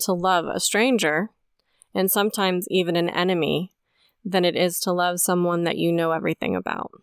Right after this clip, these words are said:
or almost everything about. For me, the more that I learned, the more disturbed I became, uh, regarding the person that I was married to, and what he was capable of, and in turn, what kind of person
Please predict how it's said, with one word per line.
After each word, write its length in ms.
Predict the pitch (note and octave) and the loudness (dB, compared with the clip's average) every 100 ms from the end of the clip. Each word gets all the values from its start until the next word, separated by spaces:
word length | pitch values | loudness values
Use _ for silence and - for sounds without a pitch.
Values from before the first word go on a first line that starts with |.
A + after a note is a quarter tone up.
| _ _ - | _ _ -4
or 220 | E3 E3 | 0 2
almost 440 | F3 F3+ D#3+ - | 2 2 0 -2
everything 440 | - E3 D#3+ - - | -2 -4 -4 -4 -4
about. 340 | - - - - _ - - - - | -4 -6 -6 -12 _ -20 -20 -20 -8
For 160 | - A3+ | 2 4
me, 320 | A3+ A#3 A#3 | 6 6 6
the 160 | G#3 | 4
more 260 | A3 G#3+ G#3+ | 4 6 4
that 140 | G3+ | 4
I 100 | F#3 | 2
learned, 380 | E3+ E3+ E3+ E3+ | 2 2 0 0
the 60 | E3+ | 0
more 180 | E3+ E3 | 2 2
disturbed 640 | E3+ - F3 D#3+ D#3+ D#3+ | 0 0 2 2 0 -2
I 180 | - E3+ | -2 0
became, 680 | E3+ E3 - E3+ E3 E3 E3+ - _ _ | -2 -6 -2 0 0 0 -4 -10 _ _
uh, 140 | F3 F#3 | -2 0
regarding 840 | F#3 E3 F3 E3+ E3 E3 E3+ E3+ - | 0 0 2 2 2 0 -2 -6 -8
the 80 | F3+ | -10
person 380 | - F3+ - F3+ | -2 0 0 0
that 100 | E3+ | 0
I 140 | F#3+ | -2
was 180 | F3+ E3+ | -2 -2
married 400 | F3 E3+ E3+ F3 - | 0 0 -2 -2 -2
to, 320 | F3+ F3+ G3 - - - - - - _ | 0 0 -2 -6 -20 -20 -20 -20 -20 _
and 640 | - F3 E3+ E3 E3 E3+ F3 - | 0 2 2 0 -4 -6 -6 -6
what 260 | F3+ F3+ E3+ | -2 0 0
he 180 | F3+ F3+ | 0 0
was 200 | F3 - | 0 -2
capable 500 | F#3+ E3 F3+ F3+ E3+ | -2 -2 0 2 2
of, 320 | D#3+ E3+ E3+ | 4 2 2
and 180 | F3 E3+ | 0 0
in 140 | E3 | -2
turn, 680 | - F#3 E3+ E3 E3 F3+ - - | -2 0 0 0 -2 -6 -8 -4
what 220 | F3+ - | -2 -2
kind 220 | - D#3+ | -2 -4
of 80 | C#3+ | -4
person 380 | - F3+ - | -2 -2 0